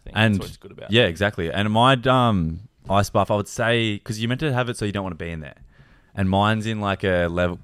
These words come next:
Speaker 2: probably, I need to get probably one more bucket or something to figure out how to get a little bit cooler. It's in, like, a level six, not wanting to be there. When I wanna get up to, like, a level eight.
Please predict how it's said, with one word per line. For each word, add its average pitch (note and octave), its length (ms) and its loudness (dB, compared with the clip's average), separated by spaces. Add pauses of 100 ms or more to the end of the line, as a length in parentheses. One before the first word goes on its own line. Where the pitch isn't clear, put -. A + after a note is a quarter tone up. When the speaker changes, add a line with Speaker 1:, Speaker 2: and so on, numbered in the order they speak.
(100)
Speaker 2:
probably, A2 440 -2
I F#2 120 0
need A2+ 80 2
to A#2+ 60 2
get C3+ 180 0
probably B2+ 180 0
one G#2+ 180 0
more G#2+ 140 0
bucket F2+ 320 -2
or F2+ 80 -2
something F2 360 -2
to - 100 -8
figure F2+ 200 -2
out F2 80 0
how F2 60 -2
to F2 60 -2
get E2+ 120 -2
a E2+ 40 -2
little E2 180 -2
bit F2 140 -6
cooler. E2+ 280 -2
It's F#2+ 120 -4
in, A#2 100 2
like, A2 220 2
a G#2 60 0
level G2 300 -2
six, - 300 -8
not A2+ 140 -4
wanting A#2 140 0
to A#2 60 0
be A#2 120 2
there. D#3 160 2
When B2 120 2
I A2 40 0
wanna A2 120 -4
get G2+ 100 -2
up F2+ 60 -6
to, G2 60 -8
like, F#2 80 -10
a F#2 40 -8
level D#2+ 200 -10
eight. D#2 220 -10